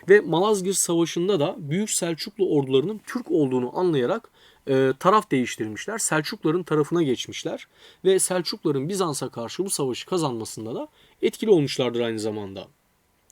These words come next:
Bir başka Türk topluluğu arkadaşlar Hazarlar. Kafkaslar'da yaşayan Hazarlardır. İlk kez, e, Musevi olan Türk topluluğudur Hazarlar. Dolayısıyla aynı zamanda Müslüman Araplarla da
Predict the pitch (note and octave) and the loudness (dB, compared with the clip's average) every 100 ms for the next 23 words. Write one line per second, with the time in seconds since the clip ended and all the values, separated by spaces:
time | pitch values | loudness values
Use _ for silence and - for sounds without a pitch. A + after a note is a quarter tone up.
0 | - - - - - - - B3+ A3 - | -20 -20 -20 -20 -20 -4 0 0 0 -2
1 | - A3 - F3 D3+ F3 D#3+ D#3 E3 D#3 | -4 -4 0 -2 0 0 0 0 -4 -4
2 | A#3+ A3+ A3 E3 C#3 A#2 G#2+ F#3+ E3+ G#3 | -6 -2 2 4 4 2 -2 -2 -2 -2
3 | - F#3 F3 F3 B2 - A3+ G#3+ E3+ C#3 | 0 0 2 2 0 -2 -2 2 4 4
4 | A#2 G2+ G2 A#3+ - _ _ - - _ | 4 -2 -8 -14 -16 _ _ -20 -20 _
5 | B3+ B3+ - G3+ A#3 - D3+ D3 C#3+ C#3+ | -4 -4 4 4 4 0 6 8 8 6
6 | D3+ E3+ - F#3+ G#3+ A3 C#3+ F#3 G#3 - | 4 4 4 4 2 0 0 -2 -6 -6
7 | G#3+ - C#3+ B2+ A#2+ A2 G#2+ A2 G#2 G2+ | -4 -2 0 0 0 0 -2 -2 -4 -6
8 | G#2+ G#3+ - _ _ - - - E3+ F#3 | -8 -10 -14 _ _ -20 -10 6 10 10
9 | - G#3 G3+ G#3 G#3+ E3 D#3 D3 F#3+ G#3+ | 8 0 0 0 0 0 0 -2 0 0
10 | D#3+ D3 - G3+ G#3 D#3 D#3 D#3 F3 F3 | 0 0 0 0 0 -2 -4 -4 -2 2
11 | E3+ D3+ B3 | 2 0 -4